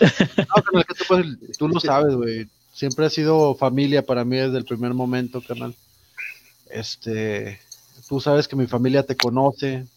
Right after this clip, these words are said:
mi, mi, la familia de Torreón te conoce, eh, y es parte de, de, del sentimiento que hemos tenido nosotros, mis hermanos y yo, güey, porque no nada más yo, a lo mejor fui yo con el que te quedaste, güey.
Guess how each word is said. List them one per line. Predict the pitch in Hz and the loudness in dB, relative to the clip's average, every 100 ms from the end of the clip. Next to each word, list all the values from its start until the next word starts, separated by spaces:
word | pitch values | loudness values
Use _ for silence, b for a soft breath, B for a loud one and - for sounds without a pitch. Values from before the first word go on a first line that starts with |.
| _ 120 | _ -10
mi, | 120 110 | -8 -8
mi, | 104 113 104 - - 101 _ _ _ | -8 -10 -12 -16 -20 -20 _ _ _
la | 107 107 | -6 -6
familia | - 120 131 139 | -6 -4 0 0
de | |
Torreón | 135 117 123 123 | 0 0 0 0
te | 131 | -4
conoce, | - 113 120 123 - 117 113 113 _ _ _ _ _ - b b b b b | -8 -4 -2 -2 -4 -8 -10 -18 _ _ _ _ _ -20 b b b b b
eh, | 104 110 117 | -10 -10 -6
y | 123 127 | -2 -2
es | - | 0
parte | 147 131 151 | -2 -2 -2
de, | 143 135 120 95 110 110 | 0 2 0 -4 -12 -6
de, | 117 113 110 107 - _ _ _ _ _ _ 123 | -2 -2 -2 -4 -6 _ _ _ _ _ _ -6
del | 127 120 | -4 -4
sentimiento | 135 120 131 127 139 135 151 | -6 -6 -4 -2 -2 -2 -4
que | 135 | -2
hemos | 123 135 127 | -2 -4 -6
tenido | 131 123 131 | -6 -4 -2
nosotros, | 127 131 135 | -4 -6 -6
mis | 123 | -4
hermanos | 123 123 143 147 | -2 0 0 0
y | 147 | 0
yo, | 160 | 0
güey, | 147 | -4
porque | - 117 | -10 -6
no | 135 | -2
nada | 147 143 | 0 2
más | 143 | 2
yo, | 143 156 | 2 2
a | |
lo | 139 | 2
mejor | 135 131 | -2 -8
fui | - - - 151 | -14 -12 -4 0
yo | 156 | 0
con | 170 156 | -2 -4
el | |
que | 135 | -4
te | 127 123 | -6 -2
quedaste, | 127 139 147 156 | 2 2 0 -4
güey. | 131 120 | -4 -6